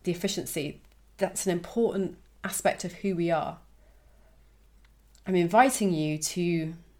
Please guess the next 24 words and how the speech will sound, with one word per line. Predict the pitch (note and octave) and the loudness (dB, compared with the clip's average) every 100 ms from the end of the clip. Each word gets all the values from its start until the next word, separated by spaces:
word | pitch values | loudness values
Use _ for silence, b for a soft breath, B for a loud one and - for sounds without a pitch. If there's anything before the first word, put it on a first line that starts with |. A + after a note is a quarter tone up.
| - | -2
explore | F#3 - - G#3+ A#3 G#3+ G3+ | -2 0 -2 4 6 6 4
this | G3 F#3 - | 2 2 0
depth | E3+ - G3+ - - - - - b b b b b | -6 4 6 6 -2 -12 -16 -20 b b b b b
that | F3 - | -2 2
comes | A3+ A#3+ A#3+ | 4 4 2
from | B3+ A#3 A#3 - | 2 0 0 -12
presence | - G3+ F#3+ D3 - - - | 2 2 2 -2 -6 -8 -4
and | F3 E3+ | -4 0
being | G3 F3 C3+ D3 - - - - - _ _ - - - - - - - - - - | 2 2 0 -6 -8 -20 -20 -20 -20 _ _ -20 -20 -20 -20 -20 -20 -20 -20 -16 -4
and | E3+ E3+ E3+ - _ _ - - - - - - | 0 0 0 -6 _ _ -20 -20 -20 -20 -20 -14
sinking | - - A3 A#3 A#3+ | -8 0 2 2 2
into | A3 G3+ | 2 0
the | E3+ F3 - | -2 -4 -4
moments | G3 G3 A3 A3 G3 | 2 4 4 2 -2
of | F3+ | -2
now | F3+ D#3+ D3+ D3 - - - - _ _ - - - _ _ _ - - _ _ _ _ | 0 0 -2 -4 -10 -20 -20 -20 _ _ -20 -20 -20 _ _ _ -20 -20 _ _ _ _
that | - - | -4 -2
reveal | F3 E3 G#3 C4+ C4+ | -2 2 2 4 2
the | G#3+ | -2
stuff | - G#3 G3+ | -2 0 0
that's | E3 - - | -2 -4 -4
under | F#3 F#3 | -2 -2
the | E3+ | -6
surface, | E3+ D3+ D3+ D#3 D#3 - - | -4 -4 -4 -10 -12 -12 -12